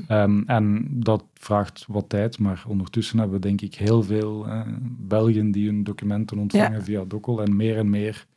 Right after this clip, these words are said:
Speaker 1: H R-organisaties die de kracht ervan inzien.
Speaker 2: Ja, en die er ook, eh, op inzetten. Misschien nog tot slot, want, ah, want dit kadert uiteindelijk in, ja, de digitalisering. We willen dat alles efficiënter en digitaler gebeurt, maar we mogen natuurlijk niet vergeten, voor sommige mensen ligt dat nog altijd wel wat moeilijk, hè.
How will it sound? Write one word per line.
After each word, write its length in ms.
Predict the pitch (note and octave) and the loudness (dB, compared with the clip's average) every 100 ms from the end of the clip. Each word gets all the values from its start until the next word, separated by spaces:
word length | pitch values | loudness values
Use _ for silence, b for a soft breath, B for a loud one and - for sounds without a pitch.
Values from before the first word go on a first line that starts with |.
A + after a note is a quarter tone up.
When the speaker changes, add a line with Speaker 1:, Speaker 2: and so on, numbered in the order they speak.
| _ _ _ _ | _ _ _ _
Speaker 1:
H 220 | G#2 - | -10 -2
R-organisaties 1000 | G#2+ G#2 G#2+ G#2+ G#2+ G#2+ A2 - A2 G2 | -2 0 -2 -2 -4 -4 -6 -6 -6 -4
die 160 | G2+ | -2
de 80 | F#2+ | -4
kracht 340 | - G#2 G2+ - | -6 -8 -8 -10
ervan 220 | F#2+ F#2 | -8 -6
inzien. 360 | G2 G2 F2+ F2 | -4 -6 -6 0
Speaker 2:
Ja, 320 | G3+ G3+ - | 2 2 -2
en 140 | G#3 | 0
die 120 | F3+ | 0
er 160 | F3 E3+ | 0 -4
ook, 200 | F3 - | -6 -4
eh, 120 | F#3+ F3+ B B B | -2 -2 B B B
op 200 | - F#3+ | -4 0
inzetten. 520 | G#3 G3 F#3 G3 F3+ E3+ B B | 2 2 0 -4 -8 -10 B B
Misschien 260 | G#3 A#3+ | 0 2
nog 140 | A#3 G3+ | 0 0
tot 140 | G3+ | -2
slot, 200 | - A3 | -2 -2
want, 200 | C4 A#3+ | 0 0
ah, 140 | G#3 G3+ | 2 2
want 140 | G3 | 2
dit 140 | G3 - | 0 0
kadert 340 | F#3 G3 G3 | -2 -2 -2
uiteindelijk 460 | G3 G3 G3 F#3+ F#3 | -2 -2 -2 -2 -2
in, 100 | F3 | 0
ja, 160 | E3+ | 2
de 100 | F#3+ | 0
digitalisering. 840 | E3+ F#3 F#3+ F#3 F3+ F3 E3 G3 G#3 | 0 0 0 0 -2 0 0 0 0
We 60 | F#3+ | 0
willen 240 | F#3 F3+ | 0 0
dat 120 | F3+ | 0
alles 260 | - F#3+ F#3 | 0 0 0
efficiënter 580 | F#3 F3 - F3+ G3 F#3 | -2 -4 -2 -2 -2 -2
en 100 | F#3 | -2
digitaler 560 | F3+ F3 E3+ E3+ G3+ | -2 -2 0 0 0
gebeurt, 460 | G#3 G3+ A3 A#3 - | -2 0 2 2 0
maar 100 | F3+ | 0
we 60 | |
mogen 220 | F3+ F3+ G3 | 2 2 0
natuurlijk 400 | F3+ G3+ F#3 - | 0 -2 -4 -2
niet 120 | F#3 | -4
vergeten, 420 | F#3+ E3+ F#3 A#3 | -4 -2 0 0
voor 100 | G3+ | -4
sommige 300 | - F#3+ F#3+ | -4 -2 -2
mensen 340 | F#3+ F#3 G3+ F#3+ | -2 -4 -2 -2
ligt 180 | F#3 | -2
dat 160 | - G3+ | -6 -10
nog 140 | G3+ | -10
altijd 300 | E3+ F#3 G#3+ | -10 -10 -8
wel 200 | - F#3+ | -4 -4
wat 200 | F#3 F#3 - | -4 -6 -4
moeilijk, 500 | F3+ F#3+ A3 C4 - | -2 0 0 -4 -4
hè. 140 | F3+ | -4